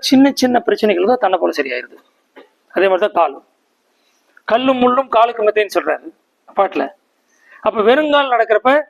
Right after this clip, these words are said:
அந்த கால்ல வந்து குத்துச்சுன்னா தன்னை போல சரியாயிரும்னு சொல்றாங்க. அவ்வளவுதானே? அப்ப உங்களுடைய பாதங்கள், உங்களோட உள்ளங்கை, இந்த காது, இதெல்லாம் நீங்க பயன்படுத்தணும். அதே மாதிரி வாரத்துக்கு இருமுறை எண்ணெய் தேய்த்து குளித்தல்.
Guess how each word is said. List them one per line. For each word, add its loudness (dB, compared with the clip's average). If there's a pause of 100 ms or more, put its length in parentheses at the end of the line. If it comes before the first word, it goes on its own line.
(540)
அந்த 2 (120)
கால்ல 2
வந்து -6
குத்துச்சுன்னா 0 (520)
தன்னை 0
போல 0
சரியாயிரும்னு 2
சொல்றாங்க. -4 (100)
அவ்வளவுதானே? 2 (1800)
அப்ப -4 (480)
உங்களுடைய 2 (120)
பாதங்கள், 0
உங்களோட -2
உள்ளங்கை, -2 (540)
இந்த -4 (180)
காது, 2 (540)
இதெல்லாம் 0
நீங்க -6
பயன்படுத்தணும். -4 (760)
அதே 2 (100)
மாதிரி 2 (420)
வாரத்துக்கு 2
இருமுறை 2 (160)
எண்ணெய் -2
தேய்த்து -2
குளித்தல். -4